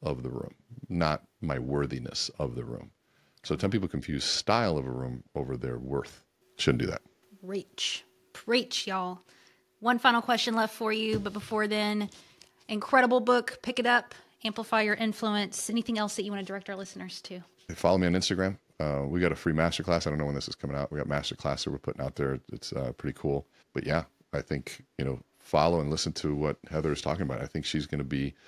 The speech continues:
Speaker 1: I think your podcast, my prediction is gonna, it's going to continue to grow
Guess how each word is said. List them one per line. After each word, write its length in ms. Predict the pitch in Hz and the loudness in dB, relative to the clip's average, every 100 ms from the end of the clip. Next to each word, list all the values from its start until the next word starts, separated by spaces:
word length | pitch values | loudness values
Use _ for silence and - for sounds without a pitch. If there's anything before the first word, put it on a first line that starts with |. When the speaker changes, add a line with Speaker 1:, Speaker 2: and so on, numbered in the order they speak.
| - - | -10 2
Speaker 1:
I 80 | 92 | 4
think 140 | 85 | 4
your 100 | 80 | 2
podcast, 560 | 80 73 - 95 101 78 | 2 0 2 -2 0 -2
my 100 | 78 | -2
prediction 460 | 69 71 - - | 0 -2 -2 -6
is 100 | - | -6
gonna, 240 | - 65 - | -4 -6 -4
it's 160 | 71 - | -6 -6
going 240 | 71 65 | -6 -6
to 160 | - 62 - - | -6 -8 -10 -10
continue 400 | 69 - 71 64 | -8 -4 -4 -4
to 80 | |
grow 320 | 62 58 62 | -4 -4 -4